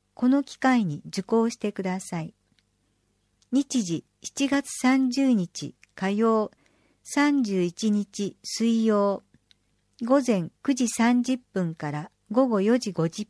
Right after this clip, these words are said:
分。会場、児玉郡市広域消防本部多目的ホール、西富田九百四の三。申し込み期間、七月二十九日月曜までの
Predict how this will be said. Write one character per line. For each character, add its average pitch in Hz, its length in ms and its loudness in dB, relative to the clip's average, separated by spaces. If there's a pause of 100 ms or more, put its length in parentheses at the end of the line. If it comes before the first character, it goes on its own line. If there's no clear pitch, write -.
(140)
分。 147 180 -10 (1000)
会 254 320 4
場、 233 380 2 (400)
児 240 140 2
玉 277 280 4
郡 262 280 2
市 - 280 -8 (120)
広 277 260 4
域 269 220 -6
消 269 300 4
防 262 260 4
本 240 320 2
部 147 180 -10 (220)
多 220 140 0
目 254 240 2
的 247 320 -2
ホ 220 280 0
ー 160 40 -2
ル、 143 140 -10 (540)
西 226 240 0
富 262 300 2
田 240 200 0 (320)
九 294 240 2
百 220 300 -2
四 226 320 2
の 165 120 -4
三。 170 400 -4 (1040)
申 269 200 6
し - 100 -6
込 285 140 4
み 277 160 4
期 - 160 -14
間、 175 320 -2 (220)
七 - 260 -4
月 294 300 2
二 285 180 4
十 214 260 0
九 - 180 -2
日 190 440 -2 (100)
月 190 340 -2
曜 277 180 4
ま 262 160 4
で 202 140 0
の 156 200 -6